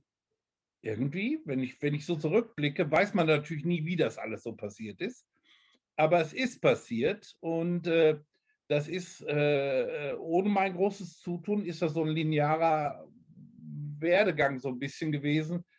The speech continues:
so von den verschiedenen, äh, Ländern, um die ich mich kümmern durfte, so Nahost und Fernost und dann kam Ozeanien und so,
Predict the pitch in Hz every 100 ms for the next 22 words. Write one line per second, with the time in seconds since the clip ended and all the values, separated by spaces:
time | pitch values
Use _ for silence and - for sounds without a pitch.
0 | _ _ _ - 147 160 151 147 151 -
1 | 156 143 131 123 123 110 92 104 110 123
2 | 139 165 202 208 208 196 180 196 170 190
3 | - 202 196 180 185 196 185 - 196 185
4 | 196 156 147 151 156 170 151 156 151 -
5 | 147 - 156 147 147 139 147 147 139 139
6 | 135 147 147 156 - 131 127 131 131 139
7 | 139 135 131 135 139 131 127